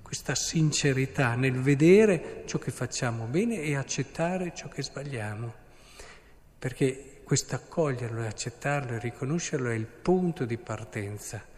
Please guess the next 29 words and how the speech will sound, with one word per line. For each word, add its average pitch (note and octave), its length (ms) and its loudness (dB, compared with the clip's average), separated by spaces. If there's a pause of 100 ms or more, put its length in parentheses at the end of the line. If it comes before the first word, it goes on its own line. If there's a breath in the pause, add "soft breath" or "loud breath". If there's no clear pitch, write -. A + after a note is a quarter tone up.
(760 loud breath)
per A#2 200 -4
quella A2+ 260 -2
conversione C3+ 920 0
di D#3 140 -2
cui A#2 320 -10
appunto - 800 -12 (360)
Gesù B2 540 0
parlava A2+ 520 0
con G#2+ 280 -2
l'adultera G#2+ 760 2 (880 loud breath)
e - 120 -10
cercava C#3+ 460 0
di C3+ 120 2
aiutare C3+ 440 4
anche B2+ 260 0
quelli C#3+ 300 4
che C#3 120 0
la B2+ 120 4
volevano A#2+ 880 2
lapidare, C3 1040 0 (220 loud breath)
che - 120 -6
erano B2 200 0
ben C#3+ 240 2
lontani C3 720 -2
dal B2+ 200 -8
riconoscere B2 840 -6
il A#2 120 -8
loro A#2 280 -6
errore. A2+ 580 -8